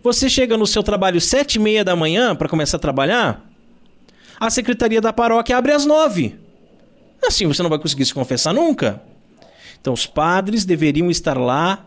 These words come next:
de prontidão, sempre sentados ao confessionário, esperando os fiéis chegarem pra se confessar, né? Agora, eu falei que existe sim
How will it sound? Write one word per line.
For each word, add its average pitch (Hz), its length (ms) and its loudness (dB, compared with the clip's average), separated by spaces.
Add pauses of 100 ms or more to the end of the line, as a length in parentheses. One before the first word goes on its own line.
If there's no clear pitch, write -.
de 131 120 -6
prontidão, 143 920 0 (320)
sempre - 840 0
sentados 180 1160 0
ao 175 220 2
confessionário, 175 1080 0
esperando 160 800 0 (500)
os 143 160 -4
fiéis 131 300 2
chegarem 120 360 0
pra 123 140 -4
se - 100 -4
confessar, 127 600 -8 (420)
né? 175 200 -4 (680)
Agora, 190 320 0
eu 247 100 4
falei 233 600 0 (160)
que 226 100 -4
existe 214 680 0
sim 214 480 0